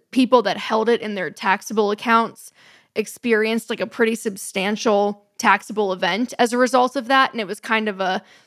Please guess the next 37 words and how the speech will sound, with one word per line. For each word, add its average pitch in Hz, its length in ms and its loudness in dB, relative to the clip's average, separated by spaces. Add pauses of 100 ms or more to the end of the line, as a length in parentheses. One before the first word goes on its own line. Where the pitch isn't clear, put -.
(140)
kerfuffle 226 680 2
in 208 80 -4
the 196 60 -6
news 208 420 -2
about, 196 300 0
like, 185 180 -2
whether 208 400 2
or 214 60 -2
not 202 300 0
Vanguard 208 440 -2
should 247 160 -2
have 208 140 -2
warned 214 340 0
people 240 320 2
that 214 140 -4
that 196 140 -2
was - 120 -8
happening 226 500 2
or 202 100 -10
gone 208 260 -2
about 202 180 -2
it - 140 -14
differently. 247 540 -2
But 220 220 2 (680)
even 330 240 4
the 208 100 -4
asset 240 380 0
location 214 560 -6
argument 190 560 -6
I 214 100 -2
find 208 440 -2
to 233 80 -4
be 202 380 -6 (520)
so 254 380 6
minor 214 560 -2
compared 208 640 -4
to 190 540 2